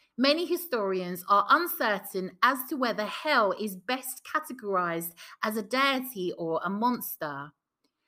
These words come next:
One deciding factor would be whether the people of the time had any type of cult or ritual worship associated with her.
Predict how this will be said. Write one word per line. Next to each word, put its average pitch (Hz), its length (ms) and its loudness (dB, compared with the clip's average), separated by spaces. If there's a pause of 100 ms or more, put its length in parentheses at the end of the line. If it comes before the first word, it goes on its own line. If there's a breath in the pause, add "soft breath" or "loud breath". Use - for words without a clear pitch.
(420)
One 285 360 10
deciding 269 520 4
factor - 480 0
would 202 340 -2
be 170 280 0
whether 196 220 0
the 233 80 -2
people 330 460 -4
of - 140 -2
the 294 60 -10
time 202 420 0
had 208 320 -6
any 285 280 -2
type 226 420 -2
of 208 180 -8
cult - 500 -6 (300 soft breath)
or 220 200 2
ritual 254 500 -4
worship 160 560 -4
associated 190 840 -6
with 151 200 -8
her. 143 360 -12